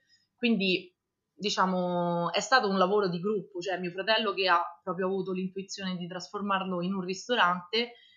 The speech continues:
e la scelta vegana che è partita da me, ma poi aveva coinvolto il resto della famiglia piano piano.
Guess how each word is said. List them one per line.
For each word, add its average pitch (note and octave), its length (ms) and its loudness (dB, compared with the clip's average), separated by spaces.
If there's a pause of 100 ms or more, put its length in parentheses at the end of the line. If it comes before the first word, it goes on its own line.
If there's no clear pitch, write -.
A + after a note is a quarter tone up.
(140)
e - 540 4
la G3 140 4
scelta G3+ 440 2
vegana G3 500 8
che F#3 100 -2
è F3 100 -4
partita F#3+ 380 -4
da A3 120 4
me, G3 180 0
ma E3+ 120 2
poi F#3 200 2
aveva E3+ 420 4
coinvolto F#3 560 0
il E3 80 -8
resto E3+ 280 -8
della E3+ 180 -4
famiglia F3+ 420 -4
piano E3+ 220 -12
piano. F3+ 560 -2